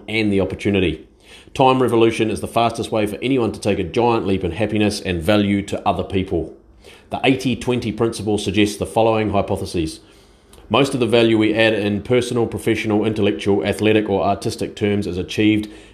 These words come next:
in a minority of our time. There is a profound imbalance between what is created and the time necessary to create it. Crudely put, eighty percent of achievement happen-, happens in less than twenty percent of our time. Most of our happiness occurs in quite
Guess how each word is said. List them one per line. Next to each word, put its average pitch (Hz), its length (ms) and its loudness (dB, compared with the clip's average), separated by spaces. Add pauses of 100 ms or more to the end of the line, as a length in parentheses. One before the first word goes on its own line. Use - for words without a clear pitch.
in 98 120 0
a 98 40 2
minority 101 640 2
of 92 160 -2
our 90 140 0
time. 95 480 0 (560)
There 104 120 4
is 110 80 4
a 107 40 4
profound 135 500 2
imbalance 117 400 2
between 107 300 0
what 120 160 2
is 117 80 -2
created 104 400 2
and 98 140 -2
the 95 60 -2
time 110 420 0
necessary 98 480 0
to 95 120 0
create 98 340 2
it. - 220 -10 (400)
Crudely 156 340 6
put, 107 380 -2
eighty 123 180 4
percent 107 260 -2
of 95 60 -2
achievement 101 420 -2
happen-, 101 340 -2
happens 101 400 0
in 98 160 -2
less 104 200 2
than 90 160 -2
twenty 107 280 -4
percent 98 420 -2
of 92 280 -2
our 87 200 0
time. 95 480 0 (420)
Most 120 200 2
of 117 60 -2
our 107 100 4
happiness 104 380 2
occurs 101 460 2
in 95 260 -6
quite 113 400 -4